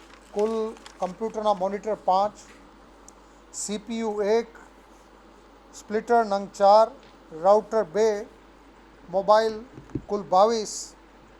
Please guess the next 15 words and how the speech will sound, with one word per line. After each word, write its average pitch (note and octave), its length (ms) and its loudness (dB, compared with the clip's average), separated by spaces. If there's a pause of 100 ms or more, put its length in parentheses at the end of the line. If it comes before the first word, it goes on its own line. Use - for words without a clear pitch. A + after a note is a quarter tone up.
(840)
પેન G#3 220 2
ડ્રાઈવ G#3+ 280 4
બે F3 380 -2 (840)
અને G3+ 220 -6 (120)
એ G3+ 120 -4
ટી A#3+ 220 -10
એમ A#3+ 140 -4
કાર્ડ G3 400 2 (380)
દસ. - 440 -2 (1700)
આ F#3+ 100 6
તમામ A3+ 580 2
એ G#3+ 100 -4
ટી A#3 140 -10
એમ A3+ 160 -8
કાર્ડ G#3+ 420 6